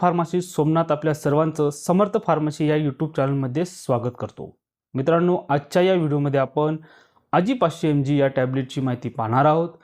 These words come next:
या व्हिडिओमध्ये आपण या टॅबलेटचे युजेस, डोसेस, साइड इफेक्ट आणि कंट्राइंडिकेशन्स ही संपूर्ण माहिती पाहणार आहोत.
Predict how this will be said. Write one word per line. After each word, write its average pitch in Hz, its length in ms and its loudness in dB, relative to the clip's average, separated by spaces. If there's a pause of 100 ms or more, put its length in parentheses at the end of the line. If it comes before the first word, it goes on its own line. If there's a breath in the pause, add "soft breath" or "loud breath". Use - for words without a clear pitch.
(320 soft breath)
या 151 220 4
व्हिडिओमध्ये 151 480 0
आपण 123 460 -2
या 127 120 0
टॅबलेटचे 123 580 -4
युजेस, 151 680 -2 (240)
डोसेस, 147 640 -2
साइड 156 320 0
इफेक्ट 127 360 -4 (100)
आणि 143 280 0 (140)
कंट्राइंडिकेशन्स 151 1120 0
ही 147 60 -4
संपूर्ण 151 480 -4
माहिती 151 340 -2
पाहणार 107 440 -6
आहोत. 95 200 -8